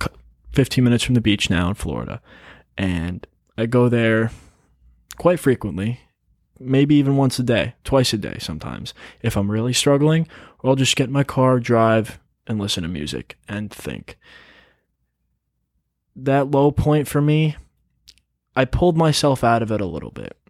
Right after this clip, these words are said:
and I pulled myself out of it with baseball. Baseball for me became an outlet,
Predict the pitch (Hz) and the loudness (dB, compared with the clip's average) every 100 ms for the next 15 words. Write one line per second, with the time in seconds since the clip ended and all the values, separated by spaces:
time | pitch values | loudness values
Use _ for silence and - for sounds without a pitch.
0 | _ - 117 117 - 135 131 - 123 110 | _ -6 -4 0 2 2 2 2 2 0
1 | 107 104 104 - 113 160 160 - - - | 0 -2 -4 -6 -2 2 2 0 -6 -8
2 | _ _ - - - _ _ - 147 139 | _ _ -20 -20 -20 _ _ 2 2 4
3 | 147 135 131 123 113 - 107 101 92 64 | 2 2 2 2 2 0 -2 -2 -4 -6
4 | - - | -8 -14